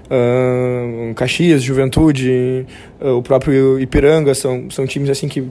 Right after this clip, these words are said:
que têm um pouco mais de nível e que normalmente en-, encrespam os jogos, eh, não jogam tanto na, ah, na retranca porque tem um pouco mais de repertório, podem trocar um pouco mais de jogo.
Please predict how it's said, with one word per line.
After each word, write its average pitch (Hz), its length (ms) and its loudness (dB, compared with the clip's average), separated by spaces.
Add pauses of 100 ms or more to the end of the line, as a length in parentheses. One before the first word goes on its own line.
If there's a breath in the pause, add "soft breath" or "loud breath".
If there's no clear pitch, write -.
que - 100 -14
têm - 180 -2
um 147 80 -2
pouco 143 220 -4
mais 143 160 4
de 139 80 -4
nível 160 340 4
e 131 40 0
que 143 80 -8
normalmente 143 600 0 (420 loud breath)
en-, - 220 -6
encrespam 143 440 2
os 139 80 2
jogos, 160 460 4
eh, 131 120 2
não 139 200 0
jogam 147 320 0
tanto 190 380 -2
na, 139 460 0 (360 loud breath)
ah, 147 40 -6 (560)
na 135 120 -2
retranca 143 420 0
porque 139 220 -10
tem 156 540 2 (240)
um 147 100 -4
pouco 120 200 -2
mais 139 180 4
de - 60 2
repertório, 147 540 2
podem 147 340 -2
trocar 147 280 -4
um 147 80 -4
pouco 156 260 -6
mais 135 140 0
de 131 80 -6
jogo. 143 340 0